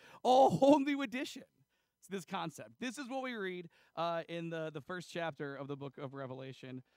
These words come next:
um, from, from John and, you know, Jesus, really. It says, "Grace and peace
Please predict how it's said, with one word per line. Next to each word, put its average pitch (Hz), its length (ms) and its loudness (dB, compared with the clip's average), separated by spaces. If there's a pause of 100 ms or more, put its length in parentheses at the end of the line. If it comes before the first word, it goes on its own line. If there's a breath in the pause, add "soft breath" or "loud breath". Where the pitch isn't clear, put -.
(220 soft breath)
um, 123 640 -8 (200)
from, 131 440 -4
from 131 380 -12 (360)
John 135 400 -12
and, 127 380 -10 (260)
you 143 100 -10
know, 143 60 -14 (120)
Jesus, 156 340 -14
really. 143 260 -12 (320 soft breath)
It 196 120 -2
says, 220 140 2
"Grace 254 440 2
and 226 140 -4
peace 233 240 -8